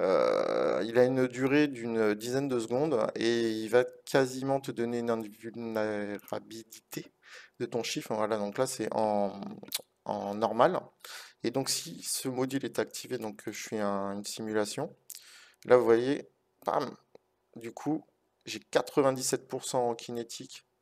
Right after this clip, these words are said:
quatre-vingt-huit pour cent en explosif, quatre-vingt-dix pour cent en thermal.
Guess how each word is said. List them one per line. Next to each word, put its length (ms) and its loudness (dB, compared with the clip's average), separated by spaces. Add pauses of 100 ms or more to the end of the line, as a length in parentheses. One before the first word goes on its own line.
(100)
quatre-vingt-huit 640 0
pour 200 -6
cent 140 -4
en 80 -4
explosif, 560 -6
quatre-vingt-dix 520 -6
pour 200 -14
cent 160 -4
en 60 -6
thermal. 400 -4